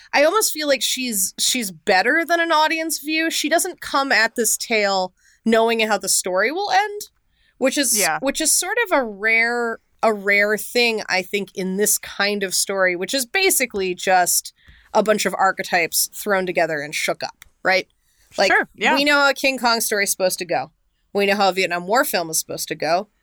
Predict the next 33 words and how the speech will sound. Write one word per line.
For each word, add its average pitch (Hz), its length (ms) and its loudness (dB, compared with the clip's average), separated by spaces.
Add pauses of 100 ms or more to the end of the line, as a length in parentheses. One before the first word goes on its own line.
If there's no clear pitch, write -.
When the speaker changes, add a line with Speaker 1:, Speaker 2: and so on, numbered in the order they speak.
(120)
Speaker 1:
We 208 520 2
know 202 200 4
what 196 120 2
a 185 60 -4
jungle 214 300 0
movie 180 220 -6
is 175 60 -4
supposed 170 260 -2
to 175 60 -8
look 175 140 -4
like. 196 240 0
You 254 60 -2
know 269 60 4
what 269 100 4
I 262 60 4
mean? 269 160 -4
Like, 233 180 2
we, 269 280 -4
we 285 160 2
could, 226 440 -4
we, 240 120 -8
Speaker 2:
Yeah. 247 220 2
Speaker 1:
you 392 60 -2
could, 349 120 -2
you 302 180 2
could 339 200 0
write 233 300 0
the 220 80 -2
skeleton 202 560 2
of 170 120 -4
this 175 280 -4
movie 175 340 -4
out 156 280 0